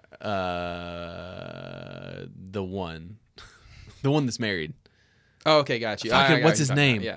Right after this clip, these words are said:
Speaker 2: the bigger guy.
Speaker 1: Uh, yeah, Matthew Barry, but he was in the I T crowd. And I used to, I love that show.
Speaker 2: The what show?
Speaker 1: The I T crowd.
Speaker 2: The It crowd?
Speaker 1: Yeah, it's the same thing.
Speaker 2: No, no, I'm just fucking, <laughs> I'm just fucking with you.
Speaker 1: <laughs> Um, fucking, what was this? What were we talking about? Oh, you're talking
Speaker 2: Um,
Speaker 1: about canceling that show. But I was saying, what was that fucking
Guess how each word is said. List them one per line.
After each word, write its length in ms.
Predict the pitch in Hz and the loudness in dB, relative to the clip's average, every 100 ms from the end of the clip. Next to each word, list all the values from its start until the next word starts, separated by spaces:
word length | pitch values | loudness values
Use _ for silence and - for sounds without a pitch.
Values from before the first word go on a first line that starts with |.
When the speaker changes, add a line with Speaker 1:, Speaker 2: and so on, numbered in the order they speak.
| - | -8
Speaker 2:
the 140 | 120 | -6
bigger 220 | 123 117 104 | -4 -4 -4
guy. 200 | 98 104 - | -6 -8 -8
Speaker 1:
Uh, 320 | 147 143 123 | 0 2 2
yeah, 120 | 110 131 | 2 4
Matthew 280 | 135 117 | 4 2
Barry, 120 | 110 107 | 0 0
but 100 | 113 | 2
he 100 | 151 | 2
was 120 | 143 | 2
in 80 | 127 | 0
the 120 | 107 | 0
I 100 | 110 | 0
T 200 | - 110 | -2 -4
crowd. 380 | 95 80 95 - _ _ _ _ _ | -4 -8 -10 -16 _ _ _ _ _
And 280 | 98 95 95 | -6 -4 -4
I 60 | 98 | -4
used 220 | 95 - | -6 -10
to, 80 | 95 | -10
I 20 | |
love 400 | 98 104 98 92 | -8 -6 -4 -6
that 160 | 85 | -8
show. 280 | - 82 80 _ - | -10 -14 -16 _ -12
Speaker 2:
The 60 | 110 | -10
what 120 | 135 | -8
show? 220 | 240 254 | -10 -10
Speaker 1:
The 100 | 98 | -8
I 120 | 87 | -6
T 160 | 90 101 | -6 -8
crowd. 240 | 107 101 | -8 -8
Speaker 2:
The 140 | 107 117 | -4 -4
It 80 | - | -2
crowd? 280 | 262 311 - _ _ | -4 -6 -12 _ _
Speaker 1:
Yeah, 160 | - 85 | -12 -12
it's 100 | - | -10
the 80 | 85 | -12
same 100 | 80 | -14
thing. 200 | 71 104 _ _ 120 | -16 -18 _ _ -20
Speaker 2:
No, 80 | 117 | -20
no, 60 | - | -20
I'm 80 | 101 | -20
just 120 | - | -16
fucking, 680 | - - - - - - - | -12 -10 -10 -12 -14 -10 -8
<laughs> 20 | - | -6
I'm 60 | |
just 100 | 113 | 0
fucking 220 | 107 104 | 0 0
with 220 | 101 123 135 | -6 -6 -8
you. 60 | - - 165 147 110 | -8 -6 -4 -4 2
Speaker 1:
<laughs> 40 | 143 | 6
Um, 460 | 139 120 101 92 _ - - _ _ _ - | 8 6 2 -4 _ -20 -20 _ _ _ -10
fucking, 260 | 165 139 131 | -8 -4 -4
what 100 | 151 | -2
was 80 | |
this? 160 | 143 123 | -4 -4
What 80 | 156 | -4
were 20 | |
we 60 | 185 | -4
talking 180 | 180 175 | -6 -8
about? 140 | 175 190 _ - | -12 -14 _ 6
Oh, 100 | 151 | 8
you're 80 | 151 | 8
talking 140 | 165 | 6
Speaker 2:
Um, 60 | 151 | 2
Speaker 1:
about 100 | 131 | 0
canceling 240 | 135 131 | 0 0
that 60 | 117 | 0
show. 100 | 135 | 0
But 100 | 147 | 2
I 20 | |
was 100 | 139 | 2
saying, 160 | 165 127 - - - | 0 -2 -10 -18 -6
what 160 | 214 | -2
was 160 | 320 240 | 0 -2
that 240 | 202 156 | -2 -6
fucking 560 | - 180 170 156 139 | -6 -6 -4 -2 -2